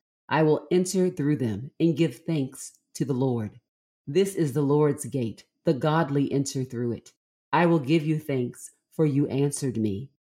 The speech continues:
and have become my deliverer. The stone that the builders discarded has become the cornerstone.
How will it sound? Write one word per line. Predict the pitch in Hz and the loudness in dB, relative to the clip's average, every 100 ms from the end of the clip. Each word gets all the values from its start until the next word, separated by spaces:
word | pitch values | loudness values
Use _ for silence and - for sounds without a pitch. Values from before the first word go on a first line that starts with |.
| _ _ - | _ _ -4
and | 156 147 | -2 2
have | 147 151 | 2 2
become | 147 151 175 156 127 | 0 -2 -2 0 0
my | 127 127 | 0 -2
deliverer. | 127 127 127 117 98 120 - _ _ _ _ | -2 -4 -4 -4 -6 -8 -14 _ _ _ _
The | 156 | -4
stone | 156 - 165 175 185 | -2 0 2 2 0
that | 156 | 0
the | 151 | 0
builders | 117 156 156 160 | 0 0 0 -2
discarded | 156 147 - 160 156 139 123 | -2 -4 -4 -2 -2 -2 -4
has | 143 156 123 | -2 -2 -2
become | 135 - 185 156 135 | -8 -6 -4 -2 0
the | 127 | -2
cornerstone. | - 156 139 127 - 120 104 101 | -2 0 2 0 -4 -4 -4 -6